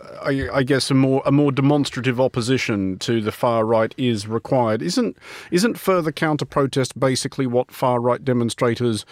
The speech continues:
seek to provoke, that they would delight in? Because I, I, I do think that around the world, wherever these things happen, there's quite a commonality of, of slightly dim young men who enjoy a tear-up.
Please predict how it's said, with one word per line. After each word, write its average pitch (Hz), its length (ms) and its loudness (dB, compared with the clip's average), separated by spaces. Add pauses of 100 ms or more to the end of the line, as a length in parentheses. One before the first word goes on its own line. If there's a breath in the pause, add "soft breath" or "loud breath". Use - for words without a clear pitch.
(220 loud breath)
seek - 360 -2
to - 100 -12
provoke, 117 540 -2
that 117 160 -6
they 120 160 2
would 117 180 0
delight 123 420 0
in? 101 180 -8
Because 147 200 0
I, 160 200 2
I, 170 80 0
I 170 80 2
do 202 220 0
think - 260 -2
that 147 140 -2
around 143 400 2
the 123 80 2
world, 131 320 2
wherever 135 360 2
these 120 300 0
things 120 280 -2
happen, 117 400 -2 (480 loud breath)
there's 139 400 0
quite 165 320 0
a 151 60 -2
commonality 131 760 0
of, 117 140 -2
of 127 160 -4
slightly 127 420 -2
dim 120 300 2
young 117 240 2
men 120 180 2
who 117 160 2
enjoy 117 340 2
a 110 60 2
tear-up. 113 580 -2